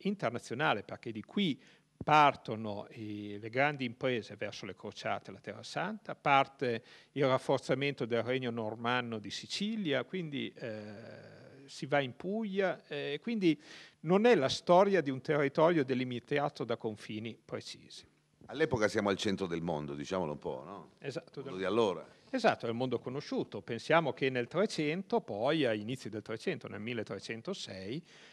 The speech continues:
Speaker 1: sarà una famiglia bizantina, del grande impero bizantino, l-, lo stato più potente del mondo dell'epoca, a venire a governare il marchesato di Monferrato, ad esempio, no?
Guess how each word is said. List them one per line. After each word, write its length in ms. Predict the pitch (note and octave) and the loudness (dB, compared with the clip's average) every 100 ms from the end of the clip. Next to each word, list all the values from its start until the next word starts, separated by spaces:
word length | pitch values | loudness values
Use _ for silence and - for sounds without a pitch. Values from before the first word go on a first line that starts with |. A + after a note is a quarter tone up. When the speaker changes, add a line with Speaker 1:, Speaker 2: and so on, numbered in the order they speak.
| _ | _
Speaker 1:
sarà 480 | - - D3 E3+ C3 - | -6 4 8 8 8 0
una 240 | C#3+ C#3+ | 0 0
famiglia 560 | - C3+ D3 E3 A2 G#2+ | 2 0 0 -2 0 0
bizantina, 880 | C3 C#3+ C#3 A#2+ A#2 D#3 A2+ F#2+ | -2 -4 -4 -4 -6 -8 -8 -10
del 180 | F2+ G2+ | -12 -14
grande 300 | G#2 A#2+ C3 | -6 -4 -4
impero 340 | G#2 - B2+ A2 | -6 -2 -2 -2
bizantino, 680 | G#2+ A#2 A2 - F#3+ F2+ | -4 -8 -8 -4 -6 -6
l-, 440 | F2 F2 - - - | -10 -14 -18 -20 -20
lo 100 | - | -12
stato 340 | - C#3 F#2+ | -2 -2 -2
più 120 | - A#2+ | -10 -10
potente 440 | G#2+ D3 D3 C3 | -4 -2 -2 -2
del 140 | A2 | -4
mondo 340 | A2+ C3 A#2+ G#2+ | -2 -2 -2 -2
dell'epoca, 540 | C3+ C#3 G#2+ E3 - | -2 -2 -2 -4 -2
a 20 | |
venire 280 | C3 A2+ C3+ | 0 2 4
a 40 | D#3 | 4
governare 540 | G#2 A2 A#2 G2 A2+ | 2 -2 -2 -4 -4
il 60 | C#3+ | -4
marchesato 460 | G2+ A2 G2+ G2 | -6 -8 -10 -6
di 60 | D3+ | -6
Monferrato, 600 | G2 - A2+ G#3 E3+ - | -8 -10 0 2 2 -2
ad 60 | G2 | -14
esempio, 440 | F#2 G2+ - - | -14 -14 -16 -10
no? 160 | C3 | -6